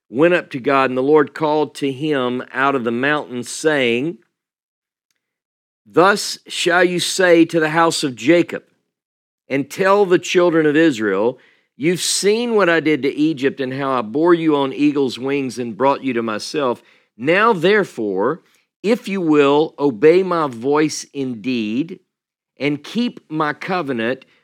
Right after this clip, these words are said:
then you shall be my own treasure from among all people, for all the earth is mine, and you shall be to me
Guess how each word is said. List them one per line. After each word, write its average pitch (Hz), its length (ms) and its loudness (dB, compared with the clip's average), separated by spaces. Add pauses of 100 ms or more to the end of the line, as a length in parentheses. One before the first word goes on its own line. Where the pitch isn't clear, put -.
(120)
then 156 220 2
you 190 200 2
shall 165 380 -2
be 156 300 2
my 135 280 -2
own 143 280 -2
treasure 101 640 -4
from 117 240 -8
among 127 300 -4
all 143 360 0
people, 135 540 -2 (300)
for 123 140 -2
all 151 340 4
the 165 180 4
earth 151 240 2
is 117 200 -4
mine, 113 500 -4 (260)
and 113 180 -4
you 143 300 -4
shall 165 340 -2
be 151 300 0
to 160 220 -12
me 143 560 0